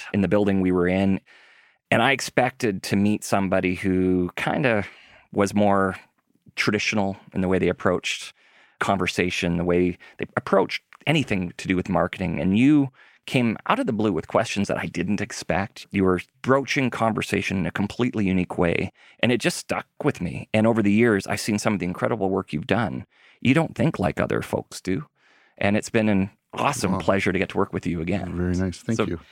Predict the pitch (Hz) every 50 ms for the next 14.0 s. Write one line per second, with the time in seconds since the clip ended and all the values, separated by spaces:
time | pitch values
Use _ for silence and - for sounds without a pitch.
0 | - 113 120 123 123 120 120 120 120 120 117 107 101 107 101 98 - - 113 107
1 | 110 110 110 104 - - - - 104 104 110 120 123 123 123 110 131 120 120 120
2 | 120 - - 151 131 - - 143 151 135 135 180 196 214 - - 165 151 - -
3 | 156 156 147 147 131 127 135 135 135 135 135 127 123 - - 135 143 185 147 127
4 | - - - 139 123 107 98 - - - - - - - 254 - - - 254 -
5 | - - 269 - - 233 - - - 123 123 123 123 113 - 127 120 104 104 101
6 | 104 104 107 104 101 107 107 107 - - - 101 107 107 104 101 90 104 107 107
7 | 101 95 95 - - - 95 - - 101 92 90 85 80 85 85 82 85 85 -
8 | - - - - _ _ _ _ _ _ _ - - - - - - 139 127 -
9 | 92 101 110 104 101 - - 95 95 95 95 87 85 85 87 87 87 87 85 82
10 | 78 85 87 85 85 85 82 85 82 - - 85 90 85 85 85 73 - 101 107
11 | 123 110 82 73 73 - - - - - - 101 98 98 92 92 87 - - 95
12 | 87 80 - - 92 82 - - 107 117 - - - 73 90 101 110 113 117 104
13 | 92 92 110 - - 92 85 85 80 76 80 85 90 90 90 87 85 82 82